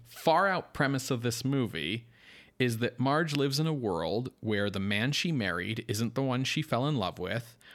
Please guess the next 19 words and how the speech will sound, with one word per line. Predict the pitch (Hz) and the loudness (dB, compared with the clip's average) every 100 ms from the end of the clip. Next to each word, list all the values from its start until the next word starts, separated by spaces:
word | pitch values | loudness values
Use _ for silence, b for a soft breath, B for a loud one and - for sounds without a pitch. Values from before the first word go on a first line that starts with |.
| B | B
where | 110 107 104 - | 0 2 2 2
any | 117 151 | 0 2
man | 139 127 139 | 2 2 0
around | 131 113 101 101 | 2 2 2 0
her | 120 | -2
could | 117 - 104 | -2 -2 0
be | 117 | 0
a | 120 | 2
monster | 120 107 98 - - 90 113 | 2 2 0 -2 -4 -2 -2
and | 107 | 0
there's | 104 92 | -2 0
no | 104 110 | 0 2
way | 120 | 2
to | 135 | 0
tell | - 101 101 | 0 0 0
until | 113 - 101 | -2 -2 -2
it's | 107 - | -2 -4
too | - 147 | -2 0
late, | 110 80 - - | 0 -2 -4 -6